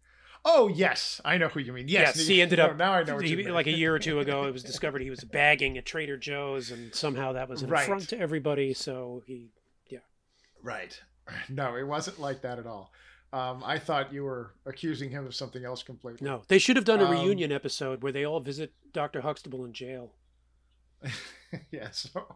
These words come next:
Speaker 1: Or they come by in a van and they pick him up today.
Speaker 2: Yes.
Speaker 1: They'd come by, they'd get him, and
Speaker 2: Yes.
Speaker 1: they'd all
Speaker 2: <laughs> They're, they're
Speaker 1: drive
Speaker 2: all waiting for him
Speaker 1: like
Speaker 2: at the
Speaker 1: a
Speaker 2: gates, <laughs> and he shuffles
Speaker 1: Yeah.
Speaker 2: out.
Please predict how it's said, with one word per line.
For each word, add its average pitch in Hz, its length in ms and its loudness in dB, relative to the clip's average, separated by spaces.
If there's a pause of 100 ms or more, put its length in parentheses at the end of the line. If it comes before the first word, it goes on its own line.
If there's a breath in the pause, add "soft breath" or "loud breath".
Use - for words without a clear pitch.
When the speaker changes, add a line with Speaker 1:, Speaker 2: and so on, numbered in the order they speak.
(340 loud breath)
Speaker 1:
Or 202 220 6
they 180 140 2
come 165 240 -2
by 170 180 2
in 170 80 2
a 160 100 -2
van 156 300 2
and 151 100 -2
they 139 100 -2
pick 156 220 -4
him 139 160 -4
up 151 280 -4
today. 143 500 -2 (100)
Speaker 2:
Yes. 208 380 6
Speaker 1:
They'd 131 180 -6
come 143 220 -4
by, 147 300 0
they'd 135 180 -4
get 147 220 2
him, 147 120 -2
and 156 60 -14
Speaker 2:
Yes. 165 320 0
Speaker 1:
they'd 131 60 0
all 139 140 0
Speaker 2:
<laughs> 160 80 2
They're, 160 100 4
they're 160 180 4
Speaker 1:
drive 160 60 8
Speaker 2:
all 165 120 8
waiting 180 280 6
for 175 240 2
him 139 60 2
Speaker 1:
like - 20 0
Speaker 2:
at 147 60 -2
the 135 100 0
Speaker 1:
a 131 40 -2
Speaker 2:
gates, 160 580 2
<laughs> - 100 -14
and 160 120 -2
he 139 120 -8
shuffles 156 420 -2
Speaker 1:
Yeah. 160 160 6
Speaker 2:
out. 143 120 0